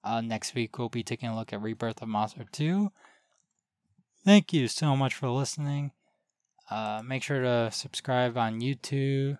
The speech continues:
like, to my YouTube channel, Henshin John, to watch my videos.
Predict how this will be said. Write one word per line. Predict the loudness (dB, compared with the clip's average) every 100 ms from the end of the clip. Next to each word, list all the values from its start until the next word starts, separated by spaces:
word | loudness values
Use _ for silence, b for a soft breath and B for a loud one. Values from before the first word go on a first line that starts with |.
| _
like, | -4 -2
to | 2
my | 2
YouTube | 4 2 0 0
channel, | -2 0 0
Henshin | 0 -4 -6 -8 -4
John, | -2 0 2 2 0 -4 b b b b b b _
to | -6 2
watch | 2 2
my | -4
videos. | 0 0 0 0 -2 -6